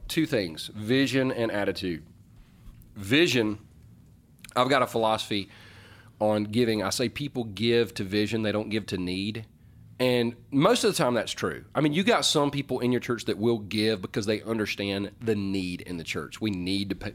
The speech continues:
you know, keep the lights on. We need to give the kids some crackers. We need to do this. We need to do that. Most people don't give to need, though. Most people give to vision. And so if you can paint, uh,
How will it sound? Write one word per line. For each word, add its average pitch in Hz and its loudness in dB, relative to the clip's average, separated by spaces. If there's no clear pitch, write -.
you 101 0
know, 90 -2
keep - -4
the 107 -2
lights 80 -4
on. 87 -8
We 104 2
need 101 0
to 98 -6
give 98 0
the 110 -4
kids 104 0
some 95 0
crackers. 69 -4
We 110 2
need 107 2
to 110 -10
do 98 2
this. 95 0
We 95 -2
need 98 -2
to 90 -4
do 90 0
that. 78 -6
Most 123 4
people 131 -2
don't 117 2
give 101 -4
to 95 -8
need, 147 0
though. - -14
Most 117 2
people 127 -4
give 92 -8
to 117 -6
vision. 107 -2
And 107 -2
so 120 4
if 110 -2
you 107 -8
can 101 -2
paint, 156 0
uh, 113 -2